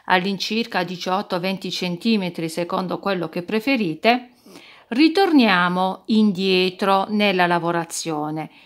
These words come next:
Quindi lavoriamo tutto il ramo principale a punto basso, con chiaramente, eh, le varie ramificazioni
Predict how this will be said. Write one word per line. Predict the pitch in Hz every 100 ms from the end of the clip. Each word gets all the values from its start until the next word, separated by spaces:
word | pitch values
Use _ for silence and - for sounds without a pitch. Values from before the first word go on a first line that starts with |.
| _
Quindi | - 254 226 190
lavoriamo | 185 196 233 247 240 202 165 165 170 175
tutto | - 320 320 -
il | 208
ramo | 180 254 240 190
principale | 190 196 180 - 175 175 143 147 180 254 262 - _ _ -
a | 294 311 339 - _ _ _
punto | 247 226 185 185
basso, | 170 139 - - - 165 - _ _ _ _ -
con | 254 269 247 208
chiaramente, | 220 226 269 202 214 - 185 180
eh, | - 170
le | 175 254
varie | 208 165 165 190 -
ramificazioni | 185 208 196 180 214 262 262 - 185 165 185 226 240